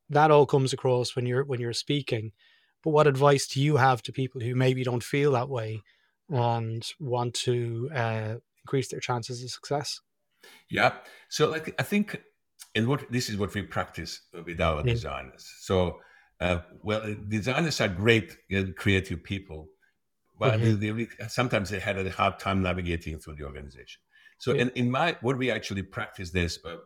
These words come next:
Speaker 2: we, we, we, we work with leadership, uh, framing the problem. And very
Speaker 1: Yeah.
Speaker 2: next stage is actually go through a stakeholder prioritization and a stakeholder engagement plan. And we, we, uh,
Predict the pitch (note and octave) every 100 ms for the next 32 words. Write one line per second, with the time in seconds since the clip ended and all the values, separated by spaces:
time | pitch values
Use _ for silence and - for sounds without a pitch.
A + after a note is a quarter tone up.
0 | - A2+ B2 A#2+ G#2+ - G#2+ A#2 G#2 G#2+
1 | A2 A#2 E3+ D3+ A2 G#2+ G#2+ G2+ F#2+ -
2 | - F2 E2 - _ - G#2 F#2+ F2 E2
3 | - D#2 B1+ - _ _ _ F#2 F#2+ F2
4 | C3+ D3 B2 A2 G#2+ - - - - -
5 | G#2+ C2+ - - _ _ _ G2 F#2+ G#2
6 | - G#2+ G2 F#2 E2 - _ F2 G#2 A2
7 | G2+ - G2+ F#2+ - F2+ F2+ F#2 - G#2
8 | - F#2+ F2+ E2+ E2 E2 D#2 D#2 E2 D#2
9 | E2 D2+ C2+ C2+ - E2 E2+ E2+ E2+ -
10 | F#2 F2 F#2 E2+ E2+ E2 E2+ D#2+ D#2 _
11 | D#2 - _ _ _ _ _ _ - _
12 | G2+ A2 C#3+ D#3 - G2+ A#2+ D3